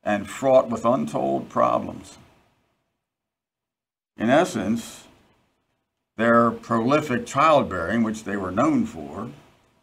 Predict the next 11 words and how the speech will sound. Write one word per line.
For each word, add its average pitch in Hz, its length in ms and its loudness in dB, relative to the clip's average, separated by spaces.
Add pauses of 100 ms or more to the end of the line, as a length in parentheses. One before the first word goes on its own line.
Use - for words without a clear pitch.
(640)
was 87 140 -16
going 117 260 0
to 120 80 -10
come 117 240 0
under 104 260 0
a 98 40 -8
curse, - 760 -12 (1400)
the - 80 -14
curse 117 340 -2
of 101 140 -8
God. 95 460 2